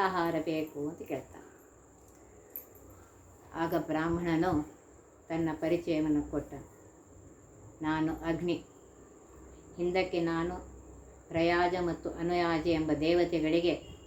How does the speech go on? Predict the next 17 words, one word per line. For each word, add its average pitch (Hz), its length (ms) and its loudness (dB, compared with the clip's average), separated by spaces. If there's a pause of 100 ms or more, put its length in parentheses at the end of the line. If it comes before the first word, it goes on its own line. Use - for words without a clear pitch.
(480)
ಋಷಿಗಳು 180 560 4
ಕೊಟ್ಟ 170 240 -2 (160)
ಆಹುತಿಗಳನ್ನು 165 800 2
ಮುಟ್ಟಿಸುವಾಗ 160 760 -2 (1120)
ನಾನು 170 400 -2
ಆಗಾಗ 180 520 4
ನಿಮಗೆ 175 400 2
ಆಹುತಿಗಳನ್ನು 165 800 0
ಮುಟ್ಟಿಸುವ 165 500 -6
ಶ್ರಮದ 170 340 -6
ಕಾರ್ಯವನ್ನು 160 580 -2
ಮಾಡುತ್ತೇನೆ. 156 920 -2 (380)
ನೀವು 180 220 -2
ನನಗೆ 170 360 2
ಅದಕ್ಕೆ 165 380 2
ಬಾಡಿಗೆಯ-, 160 760 2 (2500)
ಬಾಡಿಗೆಯಾಗಿ 170 800 0